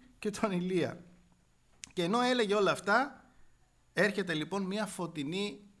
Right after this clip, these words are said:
νεφέλη. Έρχεται η παρουσία του Πατέρα και τους επισκιάζει εκείνη τη στιγμή και έρχεται και δίνει τη δική του παρουσία ως το πρώτο πρόσωπο της Αγίας Τριάδας και λέει ότι "Ούτως είναι ο Υιός μου, ο αγαπητός, εις τον οποίον ευηρεστήθην".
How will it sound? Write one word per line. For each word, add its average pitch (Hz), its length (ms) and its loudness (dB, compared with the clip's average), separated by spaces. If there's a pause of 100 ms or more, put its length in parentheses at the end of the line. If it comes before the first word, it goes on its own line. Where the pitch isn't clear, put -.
(240)
νεφέλη. 147 560 -4
Έρχεται 170 300 -6
η 170 40 -4
παρουσία 147 460 -6
του 165 160 -12
Πατέρα 139 680 -4 (400)
και 156 120 -8
τους 156 180 -10
επισκιάζει 156 640 -2
εκείνη 131 300 -6
τη 113 100 -14
στιγμή 143 560 -6 (520)
και 175 160 0
έρχεται 240 400 -2
και 202 200 -4
δίνει 220 300 -4
τη 196 100 -4
δική 165 300 -6
του 208 120 -10
παρουσία 160 800 -2 (240)
ως 196 200 -4
το 180 100 -6
πρώτο 196 280 -6
πρόσωπο 180 480 -8
της 160 120 -10
Αγίας 156 320 -6
Τριάδας 143 580 0 (760)
και 156 140 -6
λέει 196 160 2
ότι 185 360 -2
"Ούτως 208 380 -6
είναι 226 140 -4
ο 180 60 -2
Υιός 180 320 0
μου, 247 340 -2
ο 165 180 -2
αγαπητός, 160 680 -2
εις 185 120 -10
τον 143 140 -4
οποίον 190 280 -6
ευηρεστήθην". 160 800 -8